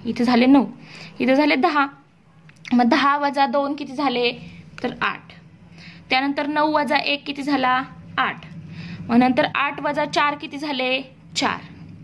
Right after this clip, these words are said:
सहा वजा सहा किती झाले, शून्य. मग आता पहा, किती आली किंमत, तर ती आली चारशे अठ्ठ्याऐंशी रुपये. म्हणजे जास्तीचा खर्च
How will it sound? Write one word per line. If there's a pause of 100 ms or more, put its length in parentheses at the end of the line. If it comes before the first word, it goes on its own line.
(420)
सहा
वजा
सहा
किती
झाले, (220)
शून्य. (800)
मग
आता
पहा, (420)
किती
आली
किंमत,
तर
ती
आली
चारशे
अठ्ठ्याऐंशी
रुपये. (400)
म्हणजे (260)
जास्तीचा
खर्च